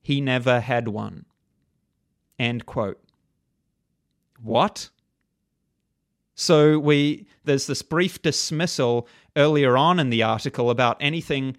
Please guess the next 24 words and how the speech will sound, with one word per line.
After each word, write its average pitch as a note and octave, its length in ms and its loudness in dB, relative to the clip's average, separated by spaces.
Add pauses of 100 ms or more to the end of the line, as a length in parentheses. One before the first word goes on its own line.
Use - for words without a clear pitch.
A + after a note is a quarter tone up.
(260)
to - 140 -8
do C3+ 200 2
with B2 440 -4 (880)
Da-, C#3 200 0
David's C3 420 -2
palace C3 560 -2 (300)
that A#2+ 200 0
Doctor C3 300 -2
Mazar C3 580 0 (680)
had A#2+ 200 0
found. A#2+ 680 -6
Her, C#3+ 440 2
her, C#3 420 0 (300)
uh, A2+ 500 0 (420)
her C3+ 420 0 (340)
groundbreaking C3+ 760 0
work A#2+ 380 2
there A#2+ 600 0
in B2+ 180 -4
the B2 80 -4
city B2+ 380 -4
of A2 100 -8
David, B2 540 -4 (360)
her, A#2 640 2